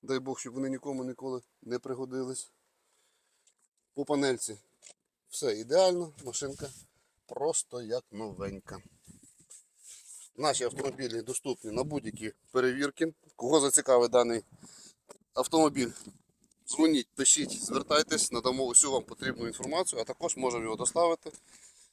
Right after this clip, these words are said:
на будь-яку перевірку, будь-яке С Т О в місті Луцьку. Ну а вже після перевірки у нас також можливі доставки до вашого міста.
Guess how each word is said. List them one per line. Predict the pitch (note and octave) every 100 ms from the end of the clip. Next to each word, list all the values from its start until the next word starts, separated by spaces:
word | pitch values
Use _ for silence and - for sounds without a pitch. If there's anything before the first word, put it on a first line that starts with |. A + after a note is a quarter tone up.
| _
на | -
будь-яку | B2+ F3+ C#3+ D3 D#3+
перевірку, | - A#2 A#2 D#3+ - B2 - -
будь-яке | B2+ A#2+ -
С | A2 -
Т |
О | B2 C#3
в | A2
місті | B2+ - A2+
Луцьку. | A2 A2 - A2 - _ _ _ _ _ _
Ну | D#3
а | D#3+
вже | C#3
після | B2+ A#2 A#2
перевірки | B2+ D3+ G3+ G#3+ G#3 F3+ _ -
у |
нас | B2+ C3+
також | A#2 D3+ C#3
можливі | A2+ G#2 C3 B2+
доставки | A2 - B2+ A#2+ B2
до | G2 F#2 B2 C3+
вашого | G#2+ G#2+ A2 - A2 A2+ _ _ _ -
міста. | A2 G#2 -